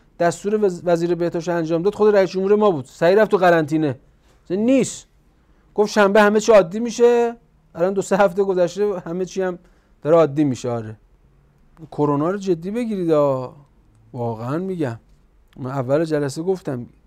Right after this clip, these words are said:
بنزین گرون شد، چقدر سوء استفاده کردن؟ کار رفت تا کجا؟ درگیری مسلحانه. درسته؟ حالا این کرونا که صد برابر بنزین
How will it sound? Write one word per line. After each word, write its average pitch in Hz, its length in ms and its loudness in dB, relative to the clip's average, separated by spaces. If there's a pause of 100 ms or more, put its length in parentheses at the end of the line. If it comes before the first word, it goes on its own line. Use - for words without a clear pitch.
بنزین 147 800 -2 (100)
گرون 143 280 0
شد، 190 540 0 (760)
چقدر 196 300 4
سوء 220 180 -2
استفاده 208 420 0
کردن؟ 196 560 0 (760)
کار 196 240 4
رفت 214 200 4
تا 202 120 2
کجا؟ 214 580 2 (100)
درگیری 165 420 0
مسلحانه. 135 800 0 (140)
درسته؟ 180 680 0 (560)
حالا 139 200 -2
این 185 80 -2
کرونا 151 360 -2
که 190 120 -6
صد 185 280 -2
برابر 180 600 0 (720)
بنزین 151 460 2